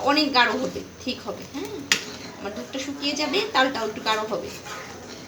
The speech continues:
দেখাচ্ছি কেমন হয়। এই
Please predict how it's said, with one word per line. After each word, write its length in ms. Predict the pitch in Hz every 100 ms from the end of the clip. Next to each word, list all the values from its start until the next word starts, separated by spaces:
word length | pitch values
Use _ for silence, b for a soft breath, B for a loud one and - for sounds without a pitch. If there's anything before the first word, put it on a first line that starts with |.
| - - - 214
দেখাচ্ছি 340 | 220 214 - 214
কেমন 180 | 220 208 208
হয়। 160 | 196 180 - - - - - - - 143 - 143 - - - - - - - - - - - - - - - -
এই 80 | 202